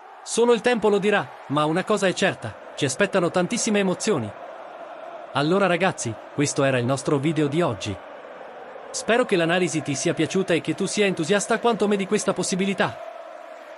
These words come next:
Non dimenticate di iscrivervi al canale, attivare la campanella e lasciare un like per non perdere nessuna novità sul Napoli. Forza Napoli sempre!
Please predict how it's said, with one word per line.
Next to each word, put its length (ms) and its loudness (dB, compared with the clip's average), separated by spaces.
Non 220 0
dimenticate 580 2
di 80 0
iscrivervi 540 2
al 80 4
canale, 400 0
attivare 440 2
la 100 2
campanella 520 2
e 40 2
lasciare 300 2
un 160 2
like 300 0
per 180 0
non 160 2
perdere 360 2
nessuna 360 0
novità 320 2
sul 180 0
Napoli. 380 0
Forza 380 2
Napoli 320 4
sempre! 460 0